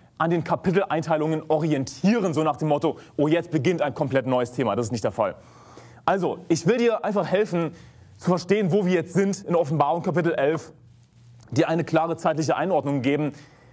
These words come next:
Wo befinden wir uns? Wir hatten in Offenbarung Kapitel acht, Vers dreizehn die drei Weherufe. Ja, es kommen noch drei Wehe. Damit sind gemeint die letzten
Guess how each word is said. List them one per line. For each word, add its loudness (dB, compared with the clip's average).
Wo 4
befinden 2
wir 2
uns? -8
Wir 2
hatten 0
in 2
Offenbarung 0
Kapitel 0
acht, -2
Vers 0
dreizehn 0
die 2
drei 0
Weherufe. 0
Ja, 2
es -8
kommen 0
noch 2
drei 2
Wehe. 2
Damit 2
sind 0
gemeint 0
die -2
letzten 0